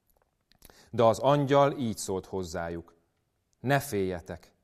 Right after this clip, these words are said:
A názáreti Jézust keresitek, akit megfeszítettek? Feltámadt, nincsen itt. Íme ez az a hely, ahova őt tették. De menjetek el,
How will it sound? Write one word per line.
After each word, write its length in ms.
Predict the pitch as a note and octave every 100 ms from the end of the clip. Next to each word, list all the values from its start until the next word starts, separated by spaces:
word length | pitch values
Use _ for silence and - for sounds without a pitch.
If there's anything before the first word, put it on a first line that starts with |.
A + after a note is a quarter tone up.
| _ _ _ _ _ _
A 80 | A2
názáreti 680 | A#2 B2 B2+ C3 B2+ B2+ B2+
Jézust 500 | B2+ C3+ C3+ C#3 C3+
keresitek, 760 | - C#3+ C3+ D3 - E2+ - _ _ -
akit 280 | G2+ G2+
megfeszítettek? 1080 | G2 G#2 - A2 - A2+ B2 G#2+ - E2 - _ _ _ _ _ _ _ _ _
Feltámadt, 1120 | - - D3 B2 G2+ G2+ F#2 F2+ E2 - - _ _ _ _ _
nincsen 600 | - C3+ B2 G2 G2+ F2+ F2+
itt. 380 | E2 - - _ _ _ _ _ _ _ _ _ _
Íme 420 | D3 F3+ E3+ D#3+
ez 200 | D3+ E3
az 140 | C3 B2+
a 100 | A2+
hely, 380 | B2+ C3 B2+
ahova 420 | B2+ A#2 A#2 G#2 A2
őt 300 | B2 A2 -
tették. 640 | G2 - - F2 D#2 _ _ _ _ _ _ _ _
De 140 | A2 C#3+
menjetek 560 | F3 F#3 F3 F3+ E3
el, 560 | C#3+ C#3+ C#3 C#3 -